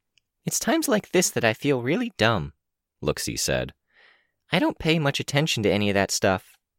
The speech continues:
Um, but someone did make a call, though." "What call?" Capricorn asked. "Uh, from the city to one of the local towers," Luxie said. She pointed off into the distance,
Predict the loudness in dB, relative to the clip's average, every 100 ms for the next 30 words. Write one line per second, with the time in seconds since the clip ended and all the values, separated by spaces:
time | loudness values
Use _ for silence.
0 | _ -2 -2 0 -6 -12 _ _ _ _
1 | _ 0 0 _ -10 0 2 2 0 0
2 | 0 -4 -4 2 2 4 2 0 -2 -8
3 | _ _ _ _ _ _ _ _ _ _
4 | _ _ -2 2 2 4 4 4 -4 _
5 | _ _ _ _ -2 -2 -2 -4 -4 -4
6 | -6 -10 -16 -20 _ _ _ _ _ _
7 | -2 2 4 2 0 -6 _ _ _ _
8 | -2 0 0 2 2 4 -2 -2 -2 2
9 | 2 2 2 2 2 -2 0 0 0 -4
10 | -8 -12 _ _ _ -4 -4 -4 -4 -4
11 | -4 -6 -16 _ _ _ _ _ -4 0
12 | 2 2 4 6 4 0 -6 -8 -2 0
13 | 0 -6 -8 -10